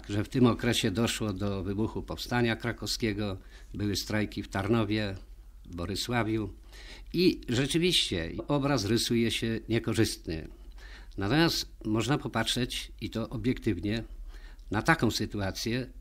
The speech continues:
jaka wówczas obowiązywała w polskim parlamentaryzmie. Jakie możliwości miał Witos w tym okresie? Jedną, w ogóle nie tworzyć rządu. Drugą, utworzyć rząd tylko mógł właśnie z prawicą.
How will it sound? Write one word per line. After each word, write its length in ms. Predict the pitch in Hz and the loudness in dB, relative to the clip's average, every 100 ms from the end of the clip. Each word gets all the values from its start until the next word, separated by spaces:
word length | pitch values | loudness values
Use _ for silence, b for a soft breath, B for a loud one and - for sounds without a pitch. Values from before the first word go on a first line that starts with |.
| - | -6
jaka 300 | 104 101 117 | -4 -2 -2
wówczas 480 | 98 87 - 113 117 | -2 -4 -4 -4 -4
obowiązywała 680 | 107 110 107 101 92 101 113 | -2 0 0 0 -2 -2 -4
w 60 | |
polskim 380 | - 98 - 113 | -4 -6 -4 -4
parlamentaryzmie. 960 | 113 113 113 127 147 147 104 85 87 - - - B B B - | -2 0 0 0 2 4 4 2 -6 -8 -14 -16 B B B -6
Jakie 320 | 90 139 170 | 2 4 6
możliwości 640 | 151 123 113 107 117 - 127 | 6 6 4 4 2 2 2
miał 200 | 123 101 | 2 2
Witos 540 | 101 - - - - - - - - - b b b | 0 0 -6 -8 -10 -10 -12 -14 -16 -18 b b b
w 80 | - | 0
tym 200 | 113 107 | 4 4
okresie? 440 | - 98 - - - - b b - | 4 -2 -4 -8 -14 -16 b b 2
Jedną, 600 | 110 123 92 110 120 139 - - - - | 6 6 6 0 0 -2 -10 -18 -18 -6
w 100 | 107 | 0
ogóle 280 | 123 139 135 | 2 2 4
nie 120 | 127 | 2
tworzyć 360 | - 117 120 107 | 2 0 2 4
rządu. 460 | 107 95 - - - - - - - - B B B B B B - | 2 2 -4 -10 -14 -18 -18 -18 -18 -18 B B B B B B 0
Drugą, 580 | 98 165 101 85 87 - - | 8 8 8 0 -6 -10 -6
utworzyć 580 | - 127 151 147 135 120 | -4 0 2 4 4 2
rząd 380 | 107 120 131 - - - - | 4 4 2 -4 -14 -16 -6
tylko 360 | - 117 110 - | 6 6 6 4
mógł 280 | 113 110 - | 4 4 -2
właśnie 380 | 98 104 95 117 | -2 -2 0 -2
z 80 | - | -2
prawicą. 580 | 127 143 131 - 80 | 4 6 6 4 -6